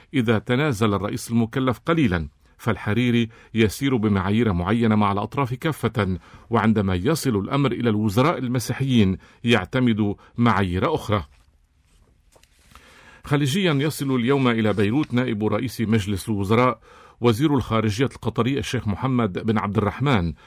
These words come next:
ويعقد مؤتمرًا صحفيًا في القصر الجمهوري في بعبدة بعد لقائه الرئيس عون قرابة الثانية عشرة إلا عشر دقائق من قبل الظهر.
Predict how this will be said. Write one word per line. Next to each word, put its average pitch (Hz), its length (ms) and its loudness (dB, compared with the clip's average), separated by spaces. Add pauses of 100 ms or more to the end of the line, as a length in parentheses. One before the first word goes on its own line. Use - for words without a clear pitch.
(200)
ويعقد 110 460 -2
مؤتمرًا 107 520 -2
صحفيًا 120 520 -6
في 104 160 -4
القصر 123 460 -4
الجمهوري 104 400 0
في 104 140 -4
بعبدة 113 480 0 (340)
بعد 110 240 0
لقائه 110 400 0
الرئيس 107 360 -2
عون 139 200 0
قرابة 117 420 0
الثانية 110 460 0
عشرة 117 460 -2
إلا 107 340 -2
عشر 131 260 -4
دقائق 123 460 -2
من 123 80 0
قبل 131 240 -2
الظهر. 98 340 -2